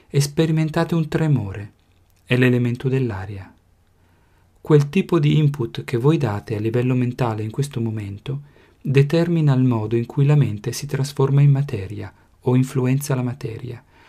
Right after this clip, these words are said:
o fa sì che la materia sorga in una particolare maniera. Il quarto input sono i vostri vecchi sankara. La realtà della mente è che a ogni momento essa viene influenzata dai sankara,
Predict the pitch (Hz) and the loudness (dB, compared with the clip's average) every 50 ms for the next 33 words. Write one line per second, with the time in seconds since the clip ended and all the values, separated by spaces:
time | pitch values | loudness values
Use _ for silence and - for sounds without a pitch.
0 | - _ - - 127 - - 120 - - - 156 143 - 135 127 120 117 117 147 | -20 _ -2 -2 -2 0 -2 -6 -4 -2 -2 -2 0 0 0 0 0 -2 -2 0
1 | - 151 139 131 120 - - - 113 107 110 110 120 127 143 - - - 143 143 | 2 2 2 2 0 -2 -4 -4 -4 -4 -4 -4 -6 -8 -8 -8 -2 2 4 6
2 | 147 151 151 147 160 147 - - 151 - 170 165 147 110 101 101 104 113 120 120 | 6 4 2 0 -4 -6 -4 -6 -4 -2 0 0 0 0 -2 -4 -6 -4 -4 -4
3 | 110 101 95 95 101 104 101 - _ _ _ _ _ _ _ _ _ _ _ _ | -6 -6 -10 -12 -14 -16 -18 -20 _ _ _ _ _ _ _ _ _ _ _ _
4 | _ _ _ _ _ _ _ _ - 127 123 - - - 127 123 131 - - 135 | _ _ _ _ _ _ _ _ 0 0 0 0 0 0 2 2 2 2 0 2
5 | 127 123 117 113 - - 170 165 - - - _ _ _ _ _ _ - - - | 2 2 0 -2 -4 -4 -4 -4 -6 -16 -20 _ _ _ _ _ _ -10 -2 2
6 | 170 160 160 156 147 160 165 165 - 180 180 147 123 143 - - 143 - 151 147 | 2 4 4 4 4 2 0 0 2 4 4 4 4 2 -2 -4 -2 0 2 2
7 | 143 143 - 110 95 95 95 98 - - - _ _ _ _ _ _ _ _ _ | 2 2 0 -6 -8 -10 -10 -12 -14 -16 -20 _ _ _ _ _ _ _ _ _
8 | _ _ _ - - 139 151 170 180 180 180 180 - 214 208 165 143 127 123 117 | _ _ _ -2 4 4 4 6 4 2 0 0 0 2 2 4 4 4 2 0
9 | 113 107 104 101 - - 139 - 71 - - - - 139 143 - 151 143 147 165 | -2 -4 -6 -10 -6 -6 -4 -4 -6 -8 -8 -2 0 0 2 4 6 6 6 6
10 | 175 175 165 143 123 120 117 117 123 131 143 143 143 151 147 147 - - - - | 6 4 4 2 2 2 2 2 2 4 2 2 2 0 -2 -4 -4 -6 -2 0
11 | 156 151 - - 151 147 143 139 135 131 127 127 - 143 139 131 127 127 - 143 | 0 0 2 0 2 4 4 4 4 2 0 -2 0 0 0 0 0 0 -2 -2
12 | 143 151 139 127 127 127 - - 123 117 - - 110 101 101 98 101 104 | 0 0 0 0 0 -2 -2 -4 -6 -6 -6 -8 -8 -8 -8 -10 -14 -16